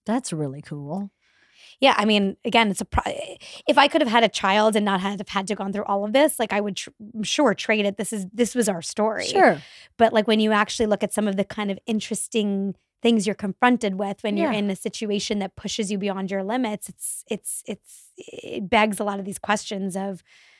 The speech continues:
Speaker 2: you know, biology and gender roles and partnership and, you know, whatnot.
Speaker 1: Yeah, that's really
Speaker 2: So,
Speaker 1: fascinating
Speaker 2: yeah.
Speaker 1: because I breastfed for a year.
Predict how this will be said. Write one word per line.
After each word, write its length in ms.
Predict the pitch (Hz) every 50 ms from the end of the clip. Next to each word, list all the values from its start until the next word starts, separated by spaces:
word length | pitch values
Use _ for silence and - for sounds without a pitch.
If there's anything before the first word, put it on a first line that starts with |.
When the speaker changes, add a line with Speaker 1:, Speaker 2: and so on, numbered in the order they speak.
| _ _ _ _ _
Speaker 2:
you 60 | 214
know, 80 | 202 185
biology 560 | - 202 196 190 190 190 185 180 165 196 185
and 120 | 185 190 180
gender 300 | 208 190 196 190 190 185
roles 480 | 175 185 175 180 180 180 190 196 170 -
and 360 | 190 185 180 175 175 185 - - _ _ _ _ _ -
partnership 640 | - - 226 220 202 185 - - 196 185 185 185 - _
and, 460 | 202 180 185 185 185 185 190 180 - - -
you 140 | - 220 202
know, 360 | 202 202 - 73 - - - _ _ _ _ _ _ _ _ _ _ _ _ _ _ _ _ _ _
whatnot. 580 | - 247 247 226 - - - - - - 359 - _ _ _ _
Speaker 1:
Yeah, 400 | 180 190 208 226 247 294 320 240 170
that's 220 | 196 202 202 - 214
really 300 | 202 240 262 294 285 202
Speaker 2:
So, 60 | 175
Speaker 1:
fascinating 480 | 196 190 226 247 - 214 196 208 233
Speaker 2:
yeah. 300 | 233 220 196 180 175 190 180 - _ -
Speaker 1:
because 360 | 208 226 226 214 190 - - - -
I 160 | 208 196 208
breastfed 540 | 190 196 190 202 - - 196 165 147 156 170
for 120 | - 185 175
a 60 | 175
year. 420 | 170 196 233 214 - - 160 -